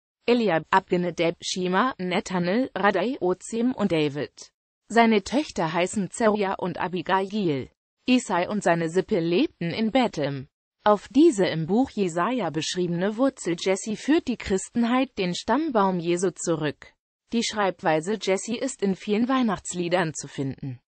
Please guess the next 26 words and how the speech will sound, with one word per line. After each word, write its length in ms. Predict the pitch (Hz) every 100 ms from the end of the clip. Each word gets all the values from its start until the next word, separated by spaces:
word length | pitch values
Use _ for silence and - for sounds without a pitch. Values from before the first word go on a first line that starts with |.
| _ -
Nach 280 | 196 302 -
der 140 | 175
biblischen 520 | 165 220 254 185 190
Erzählung 600 | 170 170 - 185 196 220
im 140 | 226 202
eins 560 | 196 151 131 - - _ _ _ _
Buch 280 | 202 285 -
Samuel 640 | - 190 190 247 226 160
brach 280 | 165 180 202
Samuel 680 | - 180 170 156 156 170 202
nach 280 | 190 180 -
Bethlehem 420 | 180 - 185 220
auf, 180 | 226 -
um 180 | 180 160
dort 300 | 185 285 -
im 160 | 196 160
Auftrag 500 | 185 - 269 262 262
Gottes 380 | 254 220 185
einen 260 | - 190 190
der 140 | 180
Söhne 360 | 165 170 202 175
Ises 440 | 190 170 165 -
zum 200 | - 214
König 420 | - 269 233 170 -
zu 140 | 262
salben. 540 | 254 220 147 139 131